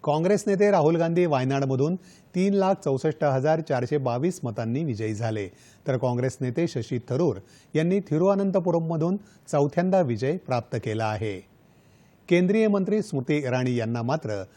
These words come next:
अमेठी मतदारसंघातून पराभवाचा धक्का बसला. पश्चिम बंगालमधल्या बहरामपूर मतदारसंघातून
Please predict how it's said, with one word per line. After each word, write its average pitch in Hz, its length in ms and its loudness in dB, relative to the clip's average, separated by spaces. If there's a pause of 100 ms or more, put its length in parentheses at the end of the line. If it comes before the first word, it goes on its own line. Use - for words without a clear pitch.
(180)
अमेठी 185 360 0
मतदारसंघातून 131 920 -2
पराभवाचा 139 640 -2
धक्का 117 320 -6
बसला. 104 380 -6 (920)
पश्चिम 208 360 0
बंगालमधल्या 185 640 0
बहरामपूर 135 580 0
मतदारसंघातून 120 960 -4